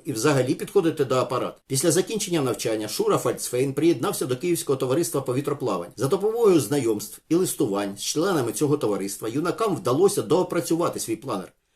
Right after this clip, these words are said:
Остаточним варіантом тринадцятого року став буксирний планер з керуванням по трьом осям за схемою київського інженера Адлера. Розганявся планер автомобілем.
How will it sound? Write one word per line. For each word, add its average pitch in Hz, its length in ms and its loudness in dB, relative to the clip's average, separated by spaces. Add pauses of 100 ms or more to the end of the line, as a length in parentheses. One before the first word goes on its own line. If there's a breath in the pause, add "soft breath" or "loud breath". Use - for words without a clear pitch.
(180)
Остаточним 156 640 0
варіантом 139 460 2
тринадцятого 131 640 -2
року 196 220 2
став 160 360 -2
буксирний 139 460 -2
планер 170 340 0
з - 80 -4
керуванням 143 520 2
по 120 80 -2
трьом 147 380 0
осям 160 580 0
за 135 280 2
схемою 160 540 2
київського 165 640 2
інженера 143 640 0
Адлера. 101 420 -4
Розганявся 156 560 0
планер 104 400 -2
автомобілем. 135 600 -4